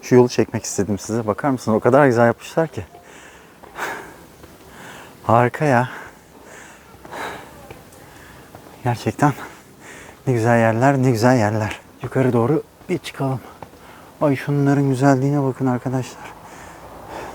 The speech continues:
Ne kadar güzel ya. Evin de bir o kadar güzelliği.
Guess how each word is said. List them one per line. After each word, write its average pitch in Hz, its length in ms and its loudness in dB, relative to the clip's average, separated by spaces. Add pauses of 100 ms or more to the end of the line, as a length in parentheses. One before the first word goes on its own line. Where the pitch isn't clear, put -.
(920)
Ne - 60 -10
kadar 147 280 2
güzel 123 420 0
ya. 120 200 -4 (260)
Evin 139 340 2
de 143 140 4 (600)
bir 143 60 2
o 131 80 4
kadar 131 280 2
güzelliği. 123 580 0